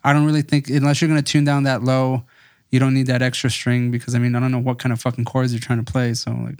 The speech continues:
I guess to each his own, whatever. <laughs> I think out, out of all those bands, um, I think Deftones is the only one I still currently listen to.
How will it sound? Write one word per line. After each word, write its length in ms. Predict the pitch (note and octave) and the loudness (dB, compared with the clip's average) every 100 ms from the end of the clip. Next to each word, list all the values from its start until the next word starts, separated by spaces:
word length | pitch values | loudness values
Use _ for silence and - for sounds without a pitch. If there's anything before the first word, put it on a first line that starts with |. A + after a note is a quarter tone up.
| - | -8
I 80 | B2 | -4
guess 180 | B2+ A#2+ | -4 -4
to 100 | A#2+ | -4
each 140 | A#2 | -4
his 160 | A#2+ A#2 | -4 -4
own, 240 | A#2 A#2+ | -4 -4
whatever. 400 | A#2+ - B2 A#2+ B2 - - - - D3+ - | -4 -6 -8 -8 -10 -12 -12 -10 -4 -4 -2
<laughs> 680 | - _ _ - - - - | -6 _ _ -20 -20 -20 -2
I 100 | D#3 | -2
think 240 | D3+ G3 F3 | 2 2 2
out, 300 | E3+ E3 E3 | 2 2 4
out 180 | D#3+ | 2
of 160 | D#3+ D3 | 2 2
all 160 | C#3+ D3 | 2 2
those 260 | D3+ D3 | 2 2
bands, 480 | B2+ C3+ C#3+ D3 C3+ | 2 2 2 2 2
um, 580 | C3 B2+ B2 A#2+ A#2+ B2 _ _ _ _ _ _ _ _ _ _ _ - | 2 2 2 0 -2 -6 _ _ _ _ _ _ _ _ _ _ _ -4
I 80 | |
think 220 | B2+ C#3 A#2+ | 0 2 2
Deftones 400 | B2+ - C#3+ B2+ | 0 2 2 2
is 100 | B2 | 2
the 80 | |
only 160 | B2+ C3+ | 2 2
one 140 | C3 | 2
I 40 | A#2 | 0
still 280 | - C3 B2 | -2 -2 -4
currently 380 | - B2+ C3+ C#3 | 0 0 2 0
listen 260 | C#3 C#3+ | -2 -2
to. 300 | C#3+ D#3 E3+ | 0 0 -2